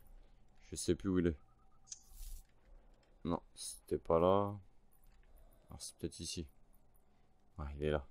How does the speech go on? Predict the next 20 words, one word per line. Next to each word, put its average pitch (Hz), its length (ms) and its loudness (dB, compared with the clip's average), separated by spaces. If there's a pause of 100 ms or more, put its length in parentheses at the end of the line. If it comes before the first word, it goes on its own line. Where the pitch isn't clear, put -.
(1600)
Qu'est-ce - 200 -10
qui 85 80 0
me 85 80 2
manque ? 82 220 0 (3000)
Alu 101 540 8 (480)
et 104 220 2
magnésium. 98 680 2 (2250)
J'ai 80 180 -10
plus 117 220 -6
de, 104 400 4
j'ai 92 160 -2
plus 131 160 -12
tout - 160 -14
ça, - 180 6
là. 76 120 0 (540)
C'est - 300 -2
quoi 87 160 2
ce 71 80 -2
délire ? 71 240 -2 (760)
Titane. 95 560 0